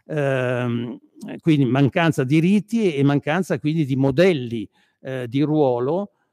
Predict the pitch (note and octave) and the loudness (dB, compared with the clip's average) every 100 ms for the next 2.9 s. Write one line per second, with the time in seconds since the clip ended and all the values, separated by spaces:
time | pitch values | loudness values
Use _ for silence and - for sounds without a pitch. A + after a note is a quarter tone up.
0 | _ - C3+ B2 A#2 A2+ A2 G#2 G#2 G#2 | _ -6 -2 0 -2 -4 -6 -8 -8 -12
1 | - B2+ - E3+ C#3+ D3 D3 C3 E3 E3 | -10 -8 -2 2 2 2 0 -2 -2 -4
2 | - _ _ _ C#3 A2 G#2+ G2+ G2+ | -8 _ _ _ -8 -6 -6 -10 -14